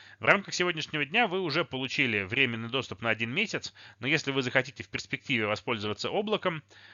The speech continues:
то для этого существует несколько способов. А зачем вообще облако может понадобиться студентам и школьникам? Ну, во-первых, это можно рассматривать как некий бесплатный веб-хостинг. Э,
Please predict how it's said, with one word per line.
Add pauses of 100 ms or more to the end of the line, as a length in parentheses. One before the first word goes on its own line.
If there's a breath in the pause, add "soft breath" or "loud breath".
(220 loud breath)
то
для
этого
существует
несколько
способов. (1600 loud breath)
А
зачем
вообще
облако
может
понадобиться
студентам
и
школьникам? (380 loud breath)
Ну,
во-первых,
это
можно
рассматривать
как
некий
бесплатный
веб-хостинг. (340 loud breath)
Э,